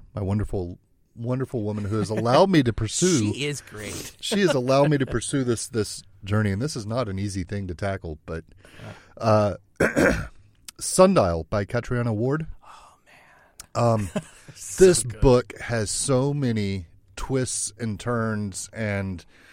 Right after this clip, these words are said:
Speaker 1: and it's not, it, it's spooky. It's definitely spooky. It's not supernatural fiction, supernatural horror, but it is literary horror. It's very dark.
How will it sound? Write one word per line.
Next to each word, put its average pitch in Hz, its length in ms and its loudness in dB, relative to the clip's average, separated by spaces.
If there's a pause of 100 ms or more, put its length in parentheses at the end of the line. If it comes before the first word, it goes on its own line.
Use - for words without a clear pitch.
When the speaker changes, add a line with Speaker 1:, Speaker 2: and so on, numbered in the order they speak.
(260)
Speaker 1:
and 135 160 2
it's 139 180 2
not, 151 380 4 (120)
it, 151 200 -2
it's 160 160 -2
spooky. 160 500 -2
It's 87 140 -8
definitely 160 400 -2
spooky. 101 540 -6
It's - 180 -10
not 120 520 -4 (420)
supernatural 113 680 -8
fiction, 107 560 -10
supernatural 110 760 -4
horror, 98 240 -2
but 92 160 -8
it 90 100 -6
is 104 220 -6
literary 92 460 -6
horror. 78 240 -14
It's - 140 -20
very 95 300 -8
dark. 85 460 -8